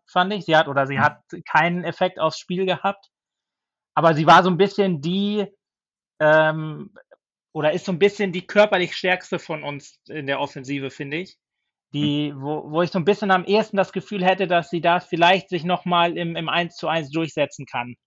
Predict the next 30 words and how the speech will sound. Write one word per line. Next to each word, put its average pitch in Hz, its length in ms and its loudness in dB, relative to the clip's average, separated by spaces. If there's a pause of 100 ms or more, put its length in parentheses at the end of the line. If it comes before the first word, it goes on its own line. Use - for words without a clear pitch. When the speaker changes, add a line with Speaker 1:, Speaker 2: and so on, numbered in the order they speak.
(160)
Speaker 1:
Und 139 140 -10
im 120 100 -8
Eins 160 240 2
zu - 100 -10
eins 151 260 -4
heißt 151 200 0
körperlich 147 360 -2
durchsetzen 135 440 -8
kann, 135 200 -6
nicht - 360 -10 (280)
wenn 143 220 -4
man, 131 460 -6
ähm, 127 560 -8 (760)
ja, 123 280 -6
nicht 131 280 -10
spielerisch, 151 560 -4
sag 131 160 -4
ich 117 60 -12
jetzt 127 200 -14
mal, 135 180 -4
auch 120 120 -12
wenn 131 80 -16
das 127 180 -12
ein 131 40 -16
bisschen, 127 360 -12
ein 123 40 -16
bisschen 127 260 -12
falsch 139 280 -8
klingt, 139 300 -10
sondern, 123 640 -10